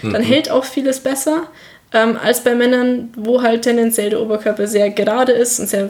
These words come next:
Speaker 1: flach im Allgemeinen. Und da hält vieles nicht ganz so gut. Aber prinzipiell ist mir das egal.
Speaker 2: Okay.
Speaker 1: Ja. Bloß sympathisch sollte ich den Menschen finden, aber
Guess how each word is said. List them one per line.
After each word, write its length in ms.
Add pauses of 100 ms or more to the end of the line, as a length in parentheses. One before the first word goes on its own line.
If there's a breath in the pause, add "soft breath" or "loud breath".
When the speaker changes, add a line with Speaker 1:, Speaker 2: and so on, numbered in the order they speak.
(160)
Speaker 1:
flach 380
im 120
Allgemeinen. 580
Und 260 (280 loud breath)
da 100
hält 340
vieles 400
nicht 120
ganz 200
so 60
gut. 180
Aber 180
prinzipiell 480
ist 140
mir 100
das 180
egal. 360 (760 loud breath)
Speaker 2:
Okay. 140
Speaker 1:
Ja. 80 (240)
Bloß 200
sympathisch 420
sollte 220
ich 60
den 120
Menschen 300
finden, 520
aber 300